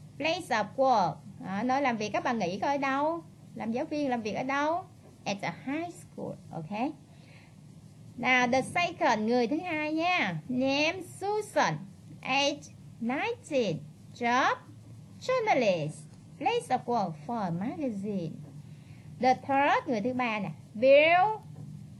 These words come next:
twenty, nurse in a hospital. Rồi, chúng ta nghe lại một lần nữa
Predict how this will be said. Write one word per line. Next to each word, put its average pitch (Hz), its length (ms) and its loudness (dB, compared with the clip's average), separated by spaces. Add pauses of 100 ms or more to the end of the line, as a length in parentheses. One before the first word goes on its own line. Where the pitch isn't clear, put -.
(280)
twenty, 320 580 4 (760)
nurse 269 680 2 (540)
in 226 140 0
a 190 120 -2
hospital. 240 680 -6 (500)
Rồi, 233 120 2
chúng 254 180 -2
ta 320 80 0
nghe 330 380 2
lại 302 100 2
một 226 180 -2
lần 226 240 0
nữa 226 460 2